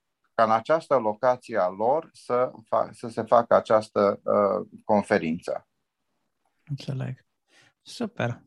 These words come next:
Speaker 2: super. Iată, uh, un mod aparte prin care Dumnezeu a intervenit și în organizare.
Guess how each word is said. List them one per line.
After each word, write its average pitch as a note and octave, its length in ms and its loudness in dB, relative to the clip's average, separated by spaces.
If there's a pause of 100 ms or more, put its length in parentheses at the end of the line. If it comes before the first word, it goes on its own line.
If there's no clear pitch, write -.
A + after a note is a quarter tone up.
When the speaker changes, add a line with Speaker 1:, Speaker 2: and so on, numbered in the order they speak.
(140)
Speaker 2:
super. B2+ 500 -6
Iată, C#3+ 380 -4 (160)
uh, D3 100 -2 (240)
un C#3 160 0
mod C#3+ 420 -2 (440)
aparte C#3 540 0
prin C3+ 300 0
care C3 440 0
Dumnezeu C3+ 580 2 (420)
a D3 140 0
intervenit C#3 460 2
și C3+ 460 0
în C#3+ 440 2
organizare. C#3 880 2